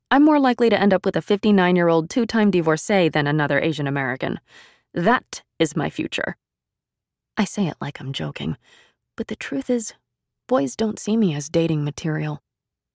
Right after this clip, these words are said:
Which is why I've only ever kissed one guy. And in the end, he didn't pick me. Okay, you're being ridiculous. What about the redhead?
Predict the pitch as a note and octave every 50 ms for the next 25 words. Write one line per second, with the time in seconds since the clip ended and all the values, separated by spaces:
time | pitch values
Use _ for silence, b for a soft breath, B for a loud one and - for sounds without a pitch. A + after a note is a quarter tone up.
0 | _ _ _ _ _ _ _ _ _ - D#4 - - - D4 C4 - B3 A#3 A3
1 | G#3+ A3 - G#3+ G3+ G3 - - F#3 E3+ E3+ E3+ - E3+ D#3 D3+ D#3 _ - -
2 | D#3+ - - - _ _ - D#3+ E3 D3+ D3 C#3+ C#3+ D#3+ C#3+ C#3 - - - -
3 | _ b b b b b b b b b b b _ _ _ _ A#3 G#3+ A3 A3
4 | G#3 A3+ A#3 A#3+ B3 A#3+ A#3 F#3+ - _ _ _ _ _ _ _ _ _ _ _
5 | _ _ - A#3+ A3 - D3 C3 B2+ - _ - C#3+ - _ - C#3+ - - _
6 | _ _ _ _ _ _ _ _ _ _ _ _ _ _ _ _ _ _ _ _
7 | _ _ _ _ _ A4+ F#4+ - C4 B3+ G3+ F#3 G#3+ B3 C4 A#3+ A#3+ G#3 F#3+ F#3
8 | F3 E3 D#3 - D3 D3 - - D3+ C#3+ C#3+ F3 - - b b b b b b
9 | b b b b _ _ C4+ D4 D4+ D#4 E4 - E4+ D4+ D#4 F4+ G4+ - A#3 F3
10 | - F3+